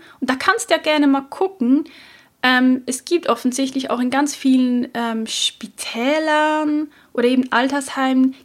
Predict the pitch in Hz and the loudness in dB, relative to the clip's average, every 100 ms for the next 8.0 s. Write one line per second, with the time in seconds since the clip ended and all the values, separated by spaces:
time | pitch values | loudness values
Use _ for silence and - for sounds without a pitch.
0 | - 359 - - - 240 - 226 269 277 | -6 -6 -6 -8 -4 -4 0 2 4 4
1 | 254 220 220 233 - 269 285 285 - _ | 2 0 0 0 -2 -2 -2 -4 -14 _
2 | _ _ _ _ _ _ - 80 107 127 | _ _ _ _ _ _ -12 -10 -10 -10
3 | - 269 262 247 262 285 - - 220 208 | -4 2 2 4 2 2 -6 -6 -6 -6
4 | 202 196 190 - _ - 196 185 175 175 | -8 -8 -8 -12 _ -10 -6 -4 -6 -10
5 | _ _ _ _ _ _ _ _ _ _ | _ _ _ _ _ _ _ _ _ _
6 | - - _ 233 226 220 214 226 233 214 | -20 -20 _ -2 -2 -2 -4 -2 0 2
7 | 214 233 - 226 - 220 226 220 220 208 | 2 0 0 -4 -2 0 2 0 -4 -6